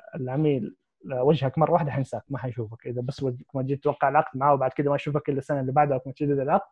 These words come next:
حينساك. They're not gonna think about you. ممكن إذا لقوا عرض أحسن أو، آه، منتج أحسن في، في شركة ثانية، ح-، حتوجهوا له مباشرة. آه، فهنا كانوا هم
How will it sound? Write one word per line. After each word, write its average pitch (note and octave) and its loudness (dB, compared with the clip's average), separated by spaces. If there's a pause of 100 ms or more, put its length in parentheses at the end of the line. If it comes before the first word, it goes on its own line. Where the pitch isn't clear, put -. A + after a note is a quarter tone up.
(100)
حينساك. C#3 -6 (500)
They're C3+ -2
not D3 0
gonna C3+ -4
think C3 -8
about C#3+ -2
you. - -10
ممكن F3+ 2
إذا C#3+ 4
لقوا C#3 4
عرض C#3 4 (140)
أحسن - -6
أو، B2 -8 (500)
آه، A#2+ -2
منتج D3+ -2
أحسن C3+ 0
في، B2 -2
في B2 -2
شركة D3 0
ثانية، F#3+ 2
ح-، C#3 -2
حتوجهوا C#3 0
له B2 0
مباشرة. A#2+ -8 (920)
آه، B2 -4 (760)
فهنا F3+ 6
كانوا F3+ 4
هم F3 2